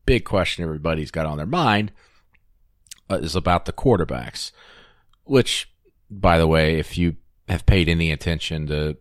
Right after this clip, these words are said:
Auburn Undercover, or for that matter, probably any other s-, website or news organization,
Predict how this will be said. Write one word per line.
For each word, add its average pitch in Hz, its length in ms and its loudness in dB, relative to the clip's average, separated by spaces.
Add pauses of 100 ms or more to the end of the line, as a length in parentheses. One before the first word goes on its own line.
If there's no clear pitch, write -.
(140)
Auburn 85 240 2
Undercover, 85 640 2
or 76 140 -4
for 80 100 -4
that 78 160 0
matter, 78 200 0
probably 82 440 0
any 90 180 -2
other 90 140 0
s-, - 200 -6 (160)
website 76 560 -2
or 76 80 0
news 76 240 -2
organization, 73 760 -4